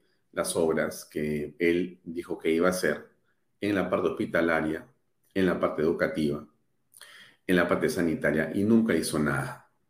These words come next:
Nada. O sea, este hombre, como lo conocemos todos nosotros, es uno de los políticos más mentirosos en la historia del Perú, que te mentía delante de periodistas con experiencia, como la señora,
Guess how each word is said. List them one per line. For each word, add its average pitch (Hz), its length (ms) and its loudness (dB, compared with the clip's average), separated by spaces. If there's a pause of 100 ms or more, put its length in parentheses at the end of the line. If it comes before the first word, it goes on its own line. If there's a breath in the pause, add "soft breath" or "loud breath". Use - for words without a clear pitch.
Nada. - 440 8 (840)
O 95 60 -2
sea, 95 360 4 (720 soft breath)
este 120 280 8
hombre, 107 280 8
como 80 240 2
lo 78 180 4
conocemos 95 500 0
todos 104 220 6
nosotros, 92 840 0
es 85 360 4
uno 95 240 4
de 95 60 6
los 95 140 4
políticos - 720 2
más 82 180 0
mentirosos 90 680 2
en 85 120 2
la 76 60 2
historia 71 520 0
del 80 180 2
Perú, - 460 4 (680)
que 90 120 0
te 87 100 4
mentía 87 720 4 (920)
delante 82 540 4
de 78 480 2
periodistas 85 580 2
con 76 240 -2
experiencia, 87 960 2 (140)
como 76 240 -4
la 71 80 -2
señora, 80 560 0